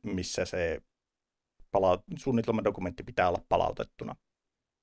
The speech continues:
koska se on sitten se myös, mihin me merkataan sen suunnitteluosion arvosana. Ja sitten siihen tulee se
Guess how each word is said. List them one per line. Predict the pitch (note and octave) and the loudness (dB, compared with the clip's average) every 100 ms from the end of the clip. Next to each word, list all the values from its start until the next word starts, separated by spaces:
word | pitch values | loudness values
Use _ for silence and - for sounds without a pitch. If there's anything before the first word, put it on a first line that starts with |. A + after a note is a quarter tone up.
| _ _ | _ _
koska | F2+ F2+ F2+ | -8 -6 -4
se | F#2+ | -2
on | E2+ | -2
sitten | E2+ - - | -6 -10 -8
se | E2 | -6
myös, | D#2+ D#2 - | -6 -8 -10
mihin | E2 F2+ | -10 -6
me | E2+ E2+ - | -6 -8 -8
merkataan | G2 F#2+ - D#2 | -8 -8 -4 -2
sen | - D#2+ E2 - _ _ _ - | -2 -6 -10 -16 _ _ _ -20
suunnitteluosion | - E2+ F2+ F2 - F#2+ F2 - - F2+ G2 - - - | -12 -8 -8 -8 -6 -6 -4 -8 -8 -6 -8 -10 -10 0
arvosana. | G2+ G2 F#2+ G2 - - - F2+ G2+ - _ _ _ - - _ _ _ _ _ _ _ A2 | 0 0 -2 -4 -6 -8 -2 0 0 -4 _ _ _ -20 -20 _ _ _ _ _ _ _ 4
Ja | G#2+ G2 F#2+ - _ _ _ _ _ _ _ _ _ _ _ | 6 6 4 2 _ _ _ _ _ _ _ _ _ _ _
sitten | - C3 - F2 | -2 -2 -2 -4
siihen | - C#3 D#3 | -2 -4 -4
tulee | - C3+ C3 B2 | 2 4 8 8
se | B2 A2 | 8 6